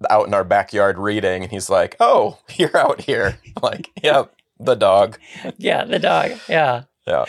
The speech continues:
Speaker 2: I, that is kind of a fun, I mean, it's, speaking of that, kind of that social aspect of things, I,
Speaker 1: Yeah.
Speaker 2: it's been kind of, like, taking the dog on walks and, like, all of a
Speaker 1: Mm-hmm.
Speaker 2: sudden, like, you know, there are dog people all over the place that I didn't really know about.
Speaker 1: Yeah.
Speaker 2: And, you know, taking the dog out on walks and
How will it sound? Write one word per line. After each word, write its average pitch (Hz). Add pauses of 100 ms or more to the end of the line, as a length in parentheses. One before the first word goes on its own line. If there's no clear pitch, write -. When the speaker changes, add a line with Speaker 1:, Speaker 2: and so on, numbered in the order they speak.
(200)
Speaker 2:
I, 262
that 262
is 349
kind 349
of 302
a 220
fun, 220
I 175
mean, 147
it's, -
speaking 156
of 135
that, 123
kind 131
of 104
that -
social -
aspect 113
of 113
things, 113
I, 202
Speaker 1:
Yeah. -
Speaker 2:
it's -
been 330
kind 208
of, 147
like, 170 (220)
taking 233
the 214
dog 180
on 135
walks 165
and, 165
like, 139
all 165
of 185
a -
Speaker 1:
Mm-hmm. 196
Speaker 2:
sudden, 160
like, 135 (220)
you 175
know, 117
there 143
are 151
dog 156
people 175
all 165
over 269
the 131
place 98
that 120
I 123
didn't 151
really 139
know 135
about. 101
Speaker 1:
Yeah. -
Speaker 2:
And, -
you 156
know, 131
taking 156
the 160
dog 160
out 143
on 160
walks 214
and 226